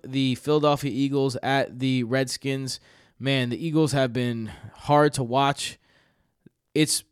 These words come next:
again, no one in this Eagles offense is worth a play as a pass catcher besides Zach Ertz.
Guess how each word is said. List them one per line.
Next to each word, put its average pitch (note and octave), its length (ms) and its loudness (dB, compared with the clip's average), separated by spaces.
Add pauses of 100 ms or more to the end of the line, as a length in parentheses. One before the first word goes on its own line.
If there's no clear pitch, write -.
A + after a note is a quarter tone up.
(160)
again, C#3 680 4 (360)
no C3 280 0
one D#3 160 6
in D3 120 0
this C#3 140 -4
Eagles C3+ 300 0
offense C3+ 500 2
is A#2 120 -8
worth B2+ 480 -2 (140)
a A#2 120 -8
play C3 680 0
as A#2+ 140 -6
a A#2 60 -6
pass C#3 340 0
catcher A#2 540 -4 (320)
besides A#2+ 440 -6
Zach A#2 220 -6
Ertz. - 440 -10